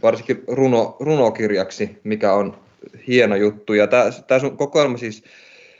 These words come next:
kertoo aika paljon sun lapsuudesta, joka oli osin aika traumaattinenkin. Ja tota, mi-, miten, miten pahalta tai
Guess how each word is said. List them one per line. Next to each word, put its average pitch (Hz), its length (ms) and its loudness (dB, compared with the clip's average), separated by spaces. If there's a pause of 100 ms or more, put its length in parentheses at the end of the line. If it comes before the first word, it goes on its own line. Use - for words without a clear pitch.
(320)
kertoo 147 420 0
aika 113 180 -2
paljon 117 200 -4
sun 117 180 -10
lapsuudesta, 107 720 -4
joka 95 220 -4
oli 98 140 -6
osin 107 240 -4
aika 101 180 -4
traumaattinenkin. 101 1080 -2 (520)
Ja 101 120 -14
tota, 95 500 0
mi-, 110 220 -4
miten, 143 520 0 (180)
miten 135 520 -6 (400)
pahalta 113 480 0
tai 95 340 -6